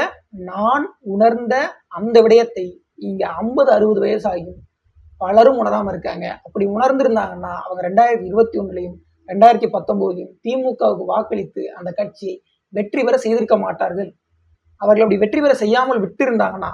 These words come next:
அப்படியே திமுக தன்னுடைய தோல்வியை தொடர்ந்திருந்தால், திமுக என்கின்ற ஒரு கட்சி இல்லாமல் கண்ணுக்கு தெரியாம கரைஞ்சு நாசமா போயிருக்கும். இதுவரை நான் சொன்ன தகவல்கள் எல்லாமே நான் என்னுடைய பதிமூன்று வயதுல நாளேடுகள்ல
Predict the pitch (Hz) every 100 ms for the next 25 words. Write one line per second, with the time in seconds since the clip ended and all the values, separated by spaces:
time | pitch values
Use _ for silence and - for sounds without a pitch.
0 | - 170 - - 294 - 262 262 233 214
1 | 202 226 240 226 202 220 220 190 185 185
2 | - - _ _ _ 240 277 254 254 220
3 | 202 175 196 165 - 190 185 - 208 233
4 | 254 240 196 196 - - 208 262 269 233
5 | 208 202 196 - 208 262 254 208 190 -
6 | 240 247 - 196 175 _ _ - 202 226
7 | 269 262 226 240 214 220 240 208 202 226
8 | 180 180 - - 208 214 269 220 190 180
9 | 202 226 170 160 _ _ 190 240 277 285
10 | 220 202 180 196 302 - _ 202 190 254
11 | 269 220 208 190